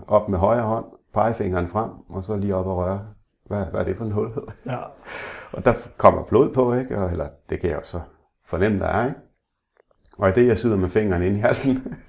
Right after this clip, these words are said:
Speaker 1: <laughs> der kommer de to sygeplejersker tilbage. Og går helt baglås, ikke? "For helvede, hvad nu?" Og, ikke? Og jeg kan jo ikke sige noget. Min mund er jo suget sammen, så, ikke? Altså, og det fosser jo bare ud med luft i, i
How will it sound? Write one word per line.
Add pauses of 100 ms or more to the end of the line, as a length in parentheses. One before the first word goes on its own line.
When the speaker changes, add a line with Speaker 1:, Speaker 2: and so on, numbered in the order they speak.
(320)
Speaker 1:
<laughs>
der
kommer
de
to
sygeplejersker
tilbage. (1080)
Og
går
helt
baglås,
ikke?
"For
helvede,
hvad
nu?"
Og, (420)
ikke?
Og (220)
jeg
kan
jo
ikke
sige
noget. (100)
Min
mund
er
jo
suget
sammen,
så, (180)
ikke?
Altså,
og
det (540)
fosser
jo
bare
ud
med
luft
i,
i